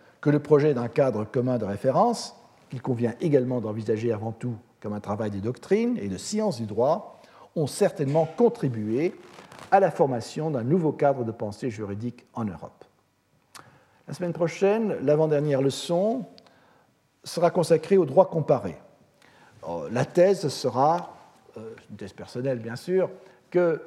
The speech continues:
le droit comparé peut et doit sans doute constituer la recherche d'un nouveau droit commun, avec ce paradoxe évidemment qu'il ne s'agit pas d'un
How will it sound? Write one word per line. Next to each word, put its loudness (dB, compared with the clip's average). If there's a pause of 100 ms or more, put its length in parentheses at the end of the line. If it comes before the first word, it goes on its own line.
(120)
le 6
droit 0
comparé 0 (1040)
peut 0 (100)
et -6
doit 0
sans -6
doute -8
constituer -4 (720)
la 2
recherche -2
d'un 2
nouveau -4 (120)
droit 0
commun, 0 (840)
avec -10
ce -12
paradoxe -8
évidemment -8
qu'il -12
ne -12
s'agit -12
pas -6
d'un -6